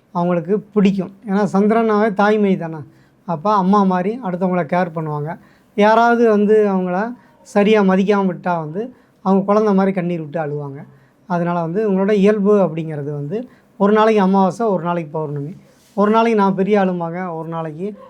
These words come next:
"ஐயோ என்கிட்ட ஒண்ணுமே இல்லைங்க" அப்படின்னு சொல்லுவாங்க. இந்த ஃப்ளக்சுவேஷன் பொருளாதார ரீதியாகவும், உடல் ரீதியாகவும், மன ரீதியாகவும் இவங்க வாழ்க்கையில கண்டிப்பா ஏற்பட்டுக்கிட்டு தான் இருக்கும். அது காரணம் வந்து அந்த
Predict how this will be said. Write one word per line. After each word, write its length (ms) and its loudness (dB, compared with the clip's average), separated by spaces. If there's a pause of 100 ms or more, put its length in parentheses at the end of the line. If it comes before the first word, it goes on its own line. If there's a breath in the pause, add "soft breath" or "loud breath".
(200)
"ஐயோ 180 0
என்கிட்ட 300 -2
ஒண்ணுமே 340 -2
இல்லைங்க" 320 -6
அப்படின்னு 240 -8
சொல்லுவாங்க. 480 -10 (360 loud breath)
இந்த 180 4
ஃப்ளக்சுவேஷன் 720 2 (180)
பொருளாதார 360 4
ரீதியாகவும், 520 0
உடல் 240 2
ரீதியாகவும், 400 0
மன 240 -2
ரீதியாகவும் 520 -4 (340 loud breath)
இவங்க 220 4
வாழ்க்கையில 500 0
கண்டிப்பா 500 -6 (380 soft breath)
ஏற்பட்டுக்கிட்டு 500 -2
தான் 200 -8
இருக்கும். 380 -12
அது 180 -10
காரணம் 380 2
வந்து 180 -2
அந்த 260 -4